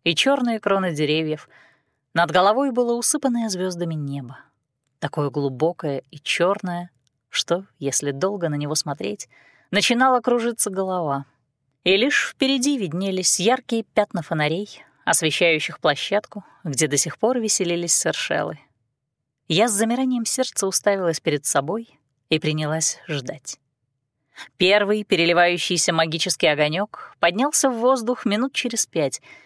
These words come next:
и я заворожённо наблюдала за ним, пока он не стал таким же маленьким, как и сотни звёзд на небосводе.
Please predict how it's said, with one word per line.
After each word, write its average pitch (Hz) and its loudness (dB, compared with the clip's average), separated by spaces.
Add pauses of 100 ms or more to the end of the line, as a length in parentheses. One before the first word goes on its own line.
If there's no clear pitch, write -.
(320)
и 156 -4
я 165 -2
заворожённо 185 0
наблюдала 208 0
за 151 -2
ним, 208 -4 (320)
пока 160 2
он 170 0
не 185 0
стал 254 0
таким 220 -4
же 185 -2
маленьким, 175 -2
как - -2
и 180 2
сотни 240 0
звёзд 185 0
на 143 -4
небосводе. 139 -2